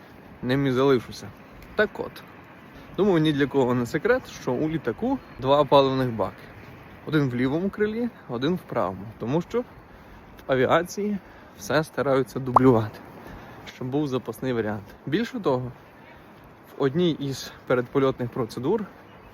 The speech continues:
ви зобов'язані спеціальною лінійкою і очима перевірити рівень палива. Тобто недостатньо просто глянути на індикатори, потрібно перевірити візуально. Чому? Тому що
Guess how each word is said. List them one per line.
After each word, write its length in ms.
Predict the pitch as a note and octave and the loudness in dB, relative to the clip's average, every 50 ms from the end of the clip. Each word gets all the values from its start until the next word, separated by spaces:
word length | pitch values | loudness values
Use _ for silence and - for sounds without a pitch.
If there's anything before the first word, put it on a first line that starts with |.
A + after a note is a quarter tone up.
| - - - - - - - - - - - | -20 -20 -20 -20 -20 -20 -20 -20 -18 -12 -2
ви 220 | C3+ C#3+ D3 C3+ | 2 2 2 4
зобов'язані 720 | A#2+ C3+ B2+ A#2+ A#2+ - C3 D#3+ G#3 G#3+ F3 C#3+ B2 A#2+ C3 - - - - - - | 2 0 0 0 0 2 2 2 2 2 0 -2 -2 -4 -4 -6 -12 -20 -20 -20 -18
спеціальною 680 | - - - - C3 A2+ - C3+ C#3+ D3+ D3 C#3 B2+ B2+ | -16 -10 0 0 0 4 8 8 10 10 10 8 6 6
лінійкою 640 | C3+ B2+ B2+ C3 E3 G#3+ A#3 A3 - - C3 B2 C3 - - - - - - - - | 6 6 6 6 4 4 2 0 -2 -2 -2 -2 -4 -6 -12 -18 -20 -20 -20 -20 -8
і 100 | - D#3 | -4 -4
очима 440 | C3+ C3 B2 - F3 G3+ A3 G3 D#3 - - - - - - - - - - - - - - - - - - | -2 -2 -2 -2 -4 -2 -2 -2 -4 -6 -10 -18 -20 -20 -20 -20 -20 -20 -20 -20 -20 -20 -20 -20 -20 -18 -4
перевірити 600 | - C3+ B2 B2+ B2+ D3+ F#3 F#3 F#3 - - C#3 | 0 0 2 2 2 0 0 0 0 2 2 2
рівень 260 | C3 D3 D3 D3 D3+ | 2 2 0 -2 -2
палива. 440 | C#3 - A#2+ A#2 G#2 G2+ G2+ G2 F#2 - - - - - - - - - | 0 2 2 2 2 2 -2 -4 -6 -8 -14 -20 -20 -20 -20 -20 -12 -10
Тобто 400 | C#3+ A#2+ - - - B2 B2+ B2+ - - - - - - - - - - - | -10 -10 -6 -4 -4 -4 -4 -6 -10 -16 -20 -20 -20 -20 -20 -20 -18 -10 -4
недостатньо 640 | D3 D3 C#3 C#3 D#3 D3 - D#3 D3 - - A#2+ A#2 | -2 0 0 0 -2 0 2 2 2 2 0 -4 -6
просто 320 | - B2 B2 - - C3+ | -6 -8 -8 -6 -6 -4
глянути 480 | A#2+ C3 B2+ B2 A#2 B2+ A#2+ - - A#2 | 0 2 2 2 2 0 -4 -6 -6 -4
на 340 | A#2 A#2 A2+ A2 A2 A2+ A#2+ - - - - - - - - - - - - | -2 0 0 0 0 -2 -6 -10 -16 -18 -18 -18 -18 -18 -20 -20 -20 -14 -6
індикатори, 760 | - C#3+ C#3+ C3 C3+ C3 - C#3 A#2+ A2 - - A2 G#2 F#2+ - - - - - - - - - | -4 -2 0 0 0 2 4 4 2 2 0 -2 -6 -8 -8 -10 -14 -20 -20 -20 -20 -20 -20 -20
потрібно 360 | B2 - C#3 D#3+ D#3 D#3+ C#3+ | -6 -2 0 0 2 0 0
перевірити 560 | - C#3 B2+ C3 B2 D3 D3 C#3 C3 - C3 | 2 2 2 2 2 2 0 0 0 -2 -6
візуально. 540 | B2+ B2+ A#2+ B2 B2 A2+ A2 C#3 F#3 A3+ A#3+ - - - - - - - - - - - - - _ | -6 -4 0 2 4 4 4 2 0 -2 -4 -6 -12 -20 -20 -20 -20 -20 -20 -20 -20 -20 -20 -20 _
Чому? 340 | - - B2 C#3+ F3+ A3+ A#3 | -8 -6 -2 0 0 0 0
Тому 240 | - D3 C#3 D#3 D#3 | -2 -2 -2 -2 -2
що 320 | - - - C#3+ C3+ C3 | -2 0 2 2 2 0